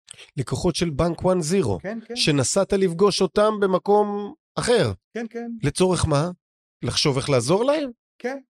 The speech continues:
Speaker 2: אה, חשבתי שאני הולך לעזור להם. בעצם לקחתי איתי עוד בנקאי,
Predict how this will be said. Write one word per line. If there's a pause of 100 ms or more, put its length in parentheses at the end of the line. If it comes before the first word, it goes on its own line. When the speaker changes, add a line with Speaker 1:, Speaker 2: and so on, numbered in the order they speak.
(220)
Speaker 2:
אה, (500)
חשבתי
שאני
הולך
לעזור
להם. (320)
בעצם
לקחתי
איתי
עוד
בנקאי,